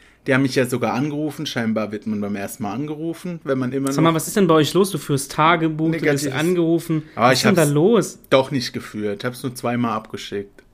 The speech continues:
Speaker 2: Oh, asozial.
Speaker 1: Aber wegen Leuten wie mir wird dann die Quarantäne verkürzt, weil ich keine <laughs> Symptome hatte. Wenn ich
Speaker 2: Ach
Speaker 1: das
Speaker 2: so,
Speaker 1: da ja
Speaker 2: ja, stimmt.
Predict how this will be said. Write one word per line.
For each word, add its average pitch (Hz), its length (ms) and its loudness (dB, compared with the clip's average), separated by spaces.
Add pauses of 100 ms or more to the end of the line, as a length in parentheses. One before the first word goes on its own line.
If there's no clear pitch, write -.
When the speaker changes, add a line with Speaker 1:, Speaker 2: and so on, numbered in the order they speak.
(360)
Speaker 2:
Oh, 135 40 -2
asozial. 123 840 -6
Speaker 1:
Aber 139 240 6
wegen 147 180 2
Leuten 147 280 4
wie 135 80 2
mir 151 200 -4
wird 147 180 -4
dann 147 140 2
die 139 80 -8
Quarantäne 143 540 0
verkürzt, 113 460 -4
weil 120 80 0
ich 117 100 -6
keine 151 220 -4
<laughs> - 0 -
Symptome 135 680 -4
hatte. 110 360 -6 (460)
Wenn 131 140 4
ich 127 100 2
Speaker 2:
Ach - 40 0
Speaker 1:
das 139 100 2
Speaker 2:
so, 170 80 6
Speaker 1:
da 151 60 6
ja 131 60 6 (120)
Speaker 2:
ja, 139 100 6
stimmt. 143 100 2